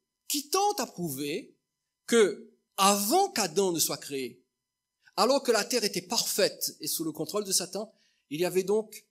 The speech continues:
toute une société qui fonctionnait avec des villes. Regardez avec moi ces indices. Tout d'abord, dans Ézéchiel chapitre vingt-huit, verset seize,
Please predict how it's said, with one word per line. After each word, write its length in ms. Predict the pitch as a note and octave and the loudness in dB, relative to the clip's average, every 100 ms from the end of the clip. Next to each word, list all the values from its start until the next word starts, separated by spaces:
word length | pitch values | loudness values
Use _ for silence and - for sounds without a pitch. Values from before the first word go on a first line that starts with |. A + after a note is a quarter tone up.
| _ - | _ -10
toute 220 | A#3 G#3+ | -8 -4
une 100 | F#3 | 2
société 920 | - A#3+ A3 G#3+ G3+ - E3+ C3+ - - | 4 6 4 2 0 -2 -2 -2 -10 -12
qui 120 | E3+ | -8
fonctionnait 640 | - D3 D#3 C#3 B2 - _ _ - | -6 -4 -2 -2 -6 -8 _ _ -12
avec 240 | C#3 B2+ | -12 -8
des 100 | C3+ | -8
villes. 500 | A#2+ A#2+ A2+ G2 C3 _ _ _ _ _ _ _ _ _ _ _ | -8 -8 -10 -14 -18 _ _ _ _ _ _ _ _ _ _ _
Regardez 360 | D#3+ F#3+ F3 E3 | -4 -2 0 -2
avec 200 | D3+ D3 | -2 -4
moi 80 | D3 | 0
ces 240 | C3+ B2 | 0 -2
indices. 420 | A#2+ - - - - | -6 -8 -8 -6 -2
Tout 80 | |
d'abord, 440 | A3 F#3 C#3 G2+ - _ _ _ _ _ _ _ _ _ | 2 2 2 -4 -12 _ _ _ _ _ _ _ _ _
dans 120 | E3+ G3+ | 2 4
Ézéchiel 400 | G3+ G#3 A#3+ A#3 | 4 2 2 4
chapitre 360 | G#3 G#3 G3+ | 2 0 -2
vingt-huit, 420 | G3+ G#3 B3 B3+ E3 | 0 2 2 0 -2
verset 640 | F#3+ - A3+ A#3+ C#4 - _ _ _ - | 4 6 6 4 2 -6 _ _ _ -4
seize, 920 | - - - E3+ C3 A2+ G2+ - | 6 8 10 8 0 -2 -4 -4